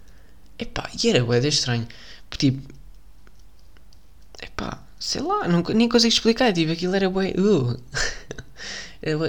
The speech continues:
uh, o que é isto? Um bebê com um olho, olho virado. <laughs> Meio estranho. Mas é, mas é giro. Bebés é fofos.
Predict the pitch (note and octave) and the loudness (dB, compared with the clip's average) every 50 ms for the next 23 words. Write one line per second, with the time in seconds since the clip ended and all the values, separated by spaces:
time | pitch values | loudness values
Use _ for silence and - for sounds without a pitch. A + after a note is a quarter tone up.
0 | D#3+ E3+ F3+ F#3+ G3 F3+ B2 A2 - - - C4 F3+ C3+ A#2+ - - - D#3 E3+ | 0 2 2 2 2 2 0 -2 -4 -6 -2 0 0 0 0 0 -2 -2 -2 0
1 | D3+ A#2+ G#2+ A#2+ C3+ - - - C3+ C3 C3+ C#3 C3 C3+ - - - - - - | 0 0 0 0 -2 -2 -2 -2 0 0 0 0 -2 -4 -6 -12 -16 -16 -16 -16
2 | - - - - - C#3+ C#3+ C3 A#2 A#2+ G#2+ G#2+ A2 A#2+ B2+ C3+ - - - - | -16 -16 -16 -10 -6 -4 -2 0 0 0 0 2 0 0 -2 -6 -8 -4 -2 0
3 | - - - - - - - - - - - C3+ - - - - - - - - | 0 -2 -2 -8 -10 -12 -14 -14 -14 -14 -12 -8 -6 -4 -4 -4 -6 -10 -12 -14
4 | - - - C3 C3 - - - A#2 B2 - - - - - - - - - - | -14 -6 -6 -4 -4 -4 -6 -8 -8 -10 -10 -16 -18 -20 -20 -18 -18 -18 -18 -18
5 | - - - - - - - - - - - C3 B2+ B2 A2+ A2+ B2 - - C3+ | -18 -18 -18 -18 -18 -18 -18 -18 -18 -12 -8 -6 -4 -4 -4 -6 -8 -10 -8 -6
6 | B2 A2 - - - - - - - - - - - - - - - - - - | -6 -6 -6 -8 -12 -14 -16 -18 -18 -18 -18 -18 -18 -18 -18 -18 -18 -18 -18 -18
7 | - - - - - - - - - B2+ A#2+ A2 G#2+ G#2+ G#2 G#2 G#2 G#2 - - | -18 -18 -18 -18 -18 -18 -18 -10 -4 -2 -2 -2 -2 -2 -4 -6 -8 -8 -10 -10
8 | - G#2 - - - - - - | -12 -14 -14 -14 -14 -14 -14 -14